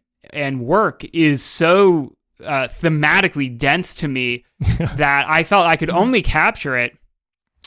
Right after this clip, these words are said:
Speaker 1: if I drew from real life and real experiences. You know, I,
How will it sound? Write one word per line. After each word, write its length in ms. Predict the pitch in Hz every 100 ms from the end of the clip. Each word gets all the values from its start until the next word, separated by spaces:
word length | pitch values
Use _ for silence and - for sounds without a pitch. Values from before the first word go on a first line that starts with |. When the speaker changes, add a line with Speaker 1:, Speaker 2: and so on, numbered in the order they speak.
| -
Speaker 1:
if 240 | 196 202 -
I 140 | 160
drew 340 | 147 139 180 170
from 540 | - 175 147 143 131
real 220 | 147 156
life 440 | 143 139 135 - -
and 480 | 139 131 127 123 117 _ _ _ _ -
real 380 | 143 160 151
experiences. 1080 | 127 123 - 190 147 120 110 120 110 143 - _ _ _ _
You 200 | - 185
know, 180 | 175 165
I, 480 | 101 139 104 -